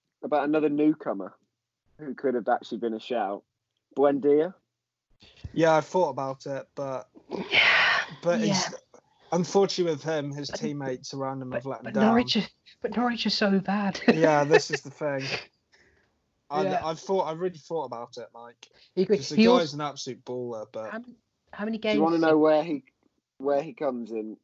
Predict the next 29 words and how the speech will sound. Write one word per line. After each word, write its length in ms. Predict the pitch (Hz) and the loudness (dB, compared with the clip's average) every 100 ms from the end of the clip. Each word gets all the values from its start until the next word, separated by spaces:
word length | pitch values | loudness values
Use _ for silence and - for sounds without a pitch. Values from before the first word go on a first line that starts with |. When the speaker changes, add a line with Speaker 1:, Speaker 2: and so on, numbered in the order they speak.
| _ | _
Speaker 1:
shot 360 | - - 127 - | -12 -4 -4 -4
creating 360 | 123 113 107 | -4 -4 -4
actions 340 | 113 - - 104 | -6 -10 -14 -14
per 160 | - 110 | -10 -6
ninety. 360 | 107 107 214 | -4 -2 0
Speaker 2:
Isn't 360 | 202 202 202 190 | 0 0 -4 -6
he, 420 | 190 196 190 180 | -4 -2 -2 -6
isn't 280 | 185 185 190 | -6 -6 -8
he 140 | 175 180 | -8 -6
in 100 | 180 | -6
the 60 | |
top 300 | 165 - 170 | -6 -8 -10
five? 440 | - 190 190 92 - 123 _ _ - | -8 -6 -4 -8 -14 -20 _ _ -2
Speaker 1:
Yeah, 180 | 131 | 2
he's 180 | 117 113 | 2 0
fifth 300 | - 131 120 - | 0 0 0 -6
for 80 | 120 | -2
that. 280 | 110 110 - _ _ _ _ _ _ _ _ _ _ _ | 0 0 -2 _ _ _ _ _ _ _ _ _ _ _
And 140 | 127 117 | -8 -4
then, 260 | 113 113 - - | -4 -4 -8 -8
<laughs> 100 | 170 _ _ _ _ _ _ - | -8 _ _ _ _ _ _ -8
'cause 160 | - 127 | -4 2
of 60 | |
how 100 | 127 | 2
useless 680 | 120 113 131 120 - 110 - | 2 2 0 0 -4 -8 -6
Norwich 360 | 113 107 95 120 | -4 -2 -2 -2
are 220 | 110 104 | 0 -2
at 80 | - | -4
shoot-, 360 | - 117 110 | -4 -2 -2